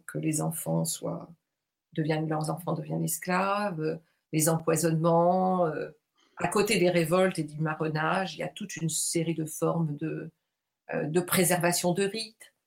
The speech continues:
de préservation de langues, enfin, toute une,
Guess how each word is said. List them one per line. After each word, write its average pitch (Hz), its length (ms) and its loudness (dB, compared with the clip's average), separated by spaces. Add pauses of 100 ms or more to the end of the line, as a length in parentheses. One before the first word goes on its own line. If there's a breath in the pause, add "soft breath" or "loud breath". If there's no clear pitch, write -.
(280)
de 175 80 2
préservation 170 640 0
de 180 80 2
langues, 202 560 0
enfin, 156 400 -2 (400)
toute - 180 -12
une, 170 400 -2